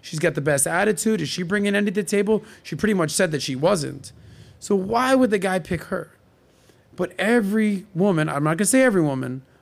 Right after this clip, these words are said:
wants that type of guy, that one percent type of man. So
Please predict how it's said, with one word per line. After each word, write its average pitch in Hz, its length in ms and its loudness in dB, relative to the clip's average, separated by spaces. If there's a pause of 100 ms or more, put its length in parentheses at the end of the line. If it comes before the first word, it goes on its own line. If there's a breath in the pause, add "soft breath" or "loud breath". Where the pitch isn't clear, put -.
(220 soft breath)
wants 151 240 0
that 139 140 0
type 139 220 -2
of 127 60 -6
guy, 117 180 -6
that 123 160 -4
one 139 180 -4
percent 131 340 -6
type 131 160 -6
of 131 60 -10
man. 123 240 -10 (600 soft breath)
So 190 420 2